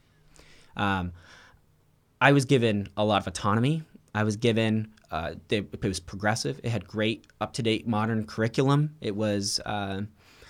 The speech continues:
it was exciting, and one of the, one of my favorite things I did was I brought Minecraft E D U into the classroom as a middle school teacher. Um, I taught ancient civilizations, and, uh, during that time,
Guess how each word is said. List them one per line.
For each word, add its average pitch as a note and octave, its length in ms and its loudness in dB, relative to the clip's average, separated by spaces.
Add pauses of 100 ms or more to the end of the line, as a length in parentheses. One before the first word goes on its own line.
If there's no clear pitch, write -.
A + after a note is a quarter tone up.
(280)
it G#2+ 100 -2
was G2+ 300 0
exciting, B2 640 0
and G#2+ 380 -2 (440)
one A#2 220 0
of A#2+ 60 2
the, A#2 320 2
one C3 200 2
of B2+ 40 4
my A2 80 2
favorite C3 360 2
things D3 200 2
I D3 120 0
did D#3 160 -2
was G#2+ 480 -2
I G#2 100 -2
brought G#2+ 240 -2
Minecraft A2 500 -2
E A2+ 120 -2
D G#2 80 -2 (120)
U C3 200 0 (160)
into A2 200 -4
the G#2 100 -6
classroom C3 640 0
as A2 260 -4
a G#2 100 -2
middle A2+ 200 0
school A#2 180 -2
teacher. C#3 540 0 (320)
Um, G#2 340 -2
I G#2+ 100 0
taught G#2+ 320 -2
ancient A2 260 -2
civilizations, A#2+ 800 -2
and, G#2+ 500 0
uh, - 300 -6
during C3 300 4
that B2 140 0
time, C3+ 400 0